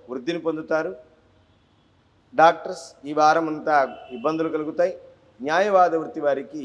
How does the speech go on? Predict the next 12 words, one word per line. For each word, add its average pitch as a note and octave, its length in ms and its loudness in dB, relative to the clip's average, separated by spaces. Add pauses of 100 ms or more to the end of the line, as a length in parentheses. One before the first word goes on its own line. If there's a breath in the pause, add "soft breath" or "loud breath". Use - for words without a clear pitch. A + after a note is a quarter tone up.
ఈ - 100 -8
వారం D3 280 2
అనుకూలంగా D#3+ 540 -2
ఉంటుంది. E3+ 340 -12 (460)
క్రీడాకారులు E3 720 0 (500)
అనేక F#3+ 200 -4 (100)
విషయాల్లో C#3+ 480 -2
రాణిస్తారు. E3 520 0 (580)
రాజకీయ F#3 500 2
నాయకులకి C#3+ 560 -8 (500)
గొప్పగా F3+ 500 2 (460)
ఆర్థికమైనటువంటి D3 1300 -4